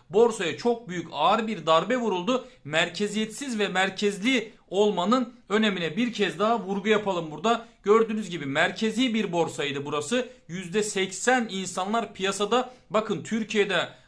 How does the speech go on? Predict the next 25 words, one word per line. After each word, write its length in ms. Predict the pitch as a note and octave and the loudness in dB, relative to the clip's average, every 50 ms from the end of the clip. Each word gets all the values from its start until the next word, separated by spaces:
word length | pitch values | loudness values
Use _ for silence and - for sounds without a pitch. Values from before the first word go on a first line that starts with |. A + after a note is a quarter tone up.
| _ _ - | _ _ -4
A 240 | - D#3+ F3+ G3+ A3 | 0 2 4 4 4
ülkesinde, 480 | A3 G#3+ G#3+ G3+ G3 E3+ D#3+ E3 D#3+ F3 | 2 2 0 -2 -2 -2 -6 -6 -4 -2
B 40 | |
ülkesinde 600 | G#3 A3 G#3+ G3+ - G3+ F#3 F#3+ A3 A3 A3 G3+ F3 | -2 0 0 -2 -2 -4 -4 -2 0 0 2 2 2
demiyorum, 400 | G#3+ G#3+ G3+ F#3 G3+ A#3 A3+ F#3+ | 2 2 2 2 0 0 0 -2
bu 140 | F3+ C#3+ C3 | -6 -8 -8
dünya 400 | D#3 D#3+ E3 F#3+ A3+ B3+ B3 A#3+ | -6 -4 0 2 2 2 2 2
çapında 440 | - F#3+ F#3 - E3+ D#3 D3 C3+ | -2 -6 -6 -6 -6 -6 -6 -4
bir 160 | C#3 D3 C#3+ C#3+ | -4 -4 -4 -2
borsaydı, 460 | D3 C#3 C#3 C#3 E3+ F3 G3 A#3+ A#3 - - - _ - | -2 -4 -4 -4 -6 -2 -2 -2 -2 -4 -14 -20 _ -8
global 440 | - D#3+ G3 G#3+ G#3+ B3 A#3+ A3 F#3+ | -2 0 2 2 4 2 2 2 -2
bir 140 | F#3+ E3+ D#3 | -4 -2 -2
borsaydı. 540 | D#3 D3 - B2+ - D#3 D#3 A3+ B3+ - - - _ _ | -2 -2 -2 -4 -6 -6 -4 -4 -4 -4 -6 -16 _ _
Yüzde 340 | - D#3 F3+ F#3 E3+ F3 G3+ | -14 -12 -10 -6 0 0 0
seksen 600 | G3+ G#3 - F#3 - - - - C4 C4+ B3 G#3+ | 0 0 -2 -4 -4 -4 -2 0 2 2 2 0
bütün 200 | G#3+ - A3 G#3+ | 0 -2 -2 -2
paralar 500 | G#3 - G3 F3+ E3 D#3+ D#3 D3+ - F3+ | 0 0 0 2 2 2 2 0 0 -2
buradaydı. 480 | G#3+ A#3 G#3+ F#3 F3 F3 F#3+ C4 B3+ - - _ _ | -6 -6 -4 -2 -2 0 0 -2 -2 -4 -8 _ _
Sekiz 300 | - - - A#3+ - - | -12 -6 -6 -4 -4 -4
yüz 140 | A3 G#3 F#3+ | -6 -4 0
elli 240 | G#3 G#3 A3 C4 A#3+ | 0 0 0 0 0
bin 100 | B3 G#3+ | 0 -2
tane 320 | - G3 F3+ E3 D#3 D3+ | 0 0 0 0 0 -2
Bitcoin 400 | F#3 A3+ A3+ - - E3 D3 C#3+ | -4 -4 -4 -4 -6 -6 -6 -4
çalındı. 560 | C3 - A3+ A3+ G#3+ G3 G3 G3 C4 C4 C4 | -2 0 0 2 2 0 2 4 4 4 2